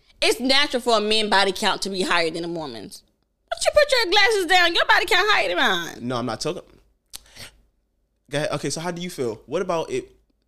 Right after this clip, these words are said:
Speaker 1: I don't care about body count. Me personally, I don't.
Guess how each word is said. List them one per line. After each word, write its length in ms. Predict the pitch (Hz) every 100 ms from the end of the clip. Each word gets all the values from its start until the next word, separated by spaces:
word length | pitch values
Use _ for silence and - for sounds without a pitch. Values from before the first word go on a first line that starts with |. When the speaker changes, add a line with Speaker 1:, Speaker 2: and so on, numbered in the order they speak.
| _ _
Speaker 1:
I 120 | 233 440
don't 140 | 494 294
care 120 | 294
about 200 | 277 180
body 160 | 175 170
count. 400 | 160 156 131 - _ _ _ _ -
Me 200 | 240 302
personally, 460 | 294 277 277 240
I 80 | 208
don't. 300 | 175 165 123